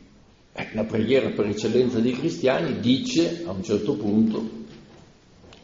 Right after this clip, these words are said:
in totale analogia con la grande immagine della kenosi, dello svuotamento, no?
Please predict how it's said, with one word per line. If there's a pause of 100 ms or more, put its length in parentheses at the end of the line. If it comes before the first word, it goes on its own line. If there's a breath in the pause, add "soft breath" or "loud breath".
(280)
in
totale
analogia
con
la
grande
immagine
della
kenosi,
dello
svuotamento,
no?